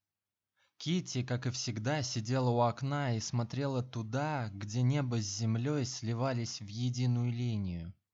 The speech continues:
В комнату тихо постучали и вошли. Китти даже не обернулась,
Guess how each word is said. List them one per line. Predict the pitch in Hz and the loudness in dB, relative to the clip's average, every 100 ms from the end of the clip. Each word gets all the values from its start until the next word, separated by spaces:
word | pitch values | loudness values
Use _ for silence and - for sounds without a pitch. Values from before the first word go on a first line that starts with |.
| _ _ _ _ _ _ | _ _ _ _ _ _
В | - | -6
комнату | 170 185 160 127 120 | 0 2 2 0 -4
тихо | - 156 131 123 | -2 -4 -2 -4
постучали | 123 123 - 123 - 151 135 127 | -2 -6 -4 -2 0 0 2 2
и | |
вошли. | 123 135 - 143 127 90 - _ _ _ _ | 2 0 -2 -2 -4 -4 -8 _ _ _ _
Китти | 120 113 117 | -6 -4 -4
даже | 104 113 101 | 0 0 2
не | 110 107 | 2 2
обернулась, | 101 110 107 120 127 95 92 - - | 0 -2 0 0 0 -2 -6 -12 -18